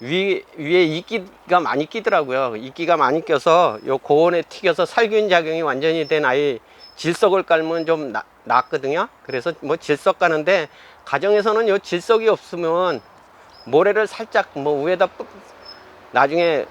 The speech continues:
덮어서 하셔도 되고요. 요 펄라이트, 부드러운 흙 펄라이트만 가지고 이렇게 펄라이트 위에다 파종을 해서 발화를 시켜서 키우셔도 되거든요. 요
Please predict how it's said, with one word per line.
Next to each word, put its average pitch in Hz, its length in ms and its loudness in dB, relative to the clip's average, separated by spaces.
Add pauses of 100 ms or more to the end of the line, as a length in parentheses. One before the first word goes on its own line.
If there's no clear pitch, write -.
(440)
덮어서 196 440 2
하셔도 196 460 -2
되고요. 143 520 0 (580)
요 131 200 -2 (100)
펄라이트, 226 600 -2 (100)
부드러운 208 420 0
흙 214 180 -4
펄라이트만 233 720 -2
가지고 156 580 -2 (520)
이렇게 135 380 -2 (2500)
펄라이트 202 600 2
위에다 175 280 2
파종을 202 460 2
해서 170 360 0 (560)
발화를 175 400 2
시켜서 165 540 0 (300)
키우셔도 214 500 0
되거든요. 143 520 -2 (580)
요 147 260 0